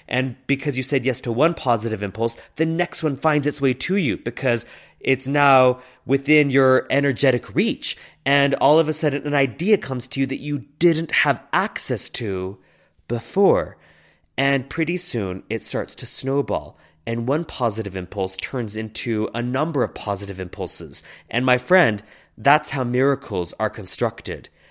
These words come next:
They're just sequences of divinely orchestrated impulses. That's it. <laughs> And when people look at your life and they say, "Wow, things are just working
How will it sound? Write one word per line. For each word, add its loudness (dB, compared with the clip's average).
They're 4
just 2
sequences 0
of 0
divinely 0
orchestrated 0
impulses. -4
That's 4
it. 0
<laughs> 8
And 8
when 4
people 4
look 6
at 2
your 4
life 8
and -4
they 4
say, 2
"Wow, -2
things -2
are 4
just -4
working -2